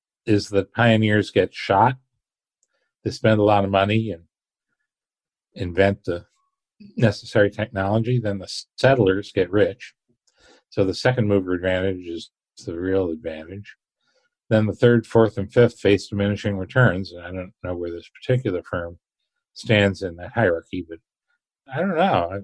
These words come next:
feel like it's a mixture of hype and a real advantage.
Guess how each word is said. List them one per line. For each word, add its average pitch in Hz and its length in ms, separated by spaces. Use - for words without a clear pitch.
feel 131 200
like 123 220
it's - 280
a 95 120
mixture 127 680
of 95 120
hype 120 440
and 110 300
a 98 120
real 110 260
advantage. 107 640